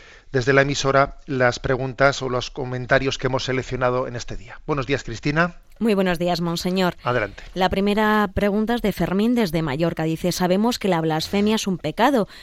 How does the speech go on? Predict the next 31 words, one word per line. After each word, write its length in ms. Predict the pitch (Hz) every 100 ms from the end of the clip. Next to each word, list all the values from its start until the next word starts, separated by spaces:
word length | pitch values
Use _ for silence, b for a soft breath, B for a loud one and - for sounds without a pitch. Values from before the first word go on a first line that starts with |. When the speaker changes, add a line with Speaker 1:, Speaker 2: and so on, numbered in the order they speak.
| B
Speaker 2:
pero 160 | 190 196
mi 120 | 202
pregunta 540 | 196 196 233 240 233
es 160 | 254 - B B B B
si 420 | - - 190 170
deberían 840 | - 170 165 165 165 233 240 160 151
de 80 | 160
estar 280 | 170 175 185
tipificada 680 | 202 185 175 185 175 175
como 300 | 196 190 175
un 120 | 170 156
delito. 460 | 147 220 208 180 B B B B
He 80 | -
escuchado 480 | 202 - 220 220 226
opiniones 440 | 208 226 208 214
divergentes 840 | 208 196 185 - 202 196 208 214 -
entre 400 | - 175 165 160
hombres 260 | 160 170 180
de 120 | 170
iglesia 400 | 160 170 214 226
y 40 | 208
me 80 |
gustaría 380 | 180 180 226 220
saber 220 | 226 233
su 100 | -
opinión, 280 | 220 185 -
monseñor". 460 | 113 156 165 156 - - - -
Speaker 1:
Bueno, 400 | 127 127 98 85 -
es 100 | -
un 80 | 113
tema 320 | 123 123 120